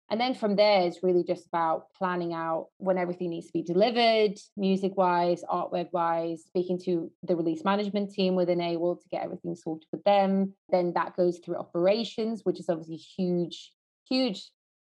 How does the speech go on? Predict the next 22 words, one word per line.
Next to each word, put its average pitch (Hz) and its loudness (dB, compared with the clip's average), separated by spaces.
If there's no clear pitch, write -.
part 170 2
of 175 0
release 247 0
management 233 -4
and 190 -2
operations, 190 0
I 180 0
think, 180 -4
are 185 -2
two 185 -2
teams 175 -4
within, 170 0
uh, 165 0
a - -2
label 185 2
that 175 0
might 175 -4
not 175 -6
get 185 -8
spoken 185 2
about 165 -2
as - -4